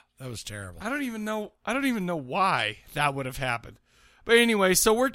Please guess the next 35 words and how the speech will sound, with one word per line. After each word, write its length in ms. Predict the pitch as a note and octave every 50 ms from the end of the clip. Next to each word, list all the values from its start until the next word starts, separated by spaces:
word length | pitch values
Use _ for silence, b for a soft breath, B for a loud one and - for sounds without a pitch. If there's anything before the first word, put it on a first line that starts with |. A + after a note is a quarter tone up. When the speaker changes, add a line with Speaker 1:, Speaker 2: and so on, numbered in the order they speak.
| - -
Speaker 2:
this 440 | A3 F3 E3+ - C#4+ E4+ E4 -
is 140 | D#4+ D#4 A#3
the 120 | G3+ G#3+ D3+
perfect 680 | - _ - - - A3 A#3 A3 - - A3 F#3+ D3 C3+
drive-in 840 | C3+ C#3 C3+ D3+ D#3 E3+ F3+ F#3+ F#3 E3 D#3 D#3+ D#3+ D#3 D3 C#3+
movie 320 | D3 D#3 D#3+ C#3+ D3+ D3
from 220 | C#3+ - C#3 C3+ C3
the 120 | B2+ -
eighties. 400 | C3+ C3 C3 B2 A2+ G#2+ A2+ - b b b
Speaker 1:
I 140 | F#3 G3+ A3
would 120 | G#3+ G#3
agree. 360 | F#3+ E3 E3+ D#3+ C3 G#2 F2+ - - - _ _ _ _ _ -
Speaker 2:
And 160 | F3+ F3+ F#3
I'll 100 | F#3+ G3
tell 180 | - - G#3+ G#3
you 100 | G3+ G3+
what, 320 | F#3+ G3 G3+ G3 F#3+ - - _ _ _ -
this 360 | D3 - C4 D4 - - -
movie 280 | E3+ G#3+ A3+ A3 G3+ G#3 G3 G3+
even 200 | F#3+ E3+ F3 E3+
had 460 | E3 - - - G3+ G#3+ G#3+ A3 G#3+ G3
a 60 | E3+
drive-in 640 | C#3+ C#3+ D#3 D3+ D3 C#3+ C3+ C3 B2+ A#2+ A#2+ A#2+ - _ _ _
from 240 | _ - E3+ C#3+ C#3
the 120 | C3+ -
eighties. 460 | - B2+ A#2 A2+ G2+ F2+ E2+ - - - _ _
Speaker 1:
Yeah. 260 | F#3 A3+ A3+ D3 - - _ _ _ _ _ _ _ _ _ _ _ b b b b b b b b b
Speaker 2:
This 200 | - C4 B3 -
movie 240 | A#3+ B3+ B3+ B3+ A3+
starred 240 | - - A3 G#3 F3+
Martin 320 | F3+ F#3 G3 G3+ G3 F3+
Landau 680 | E3+ E3 F#3 G3 G#3+ A3+ A3+ G#3+ A3+ A3+ A3+ A3+ A3 -
as 240 | - F3+ D#3+ D3+ D3
Garcon 800 | - - G3+ F#3+ - - - - - C4 C4 B3 A3+ A3+ A3+ A3
Jones, 500 | G#3 D4 D#4+ D4 G3 C3+ B2+ C#3+ E3+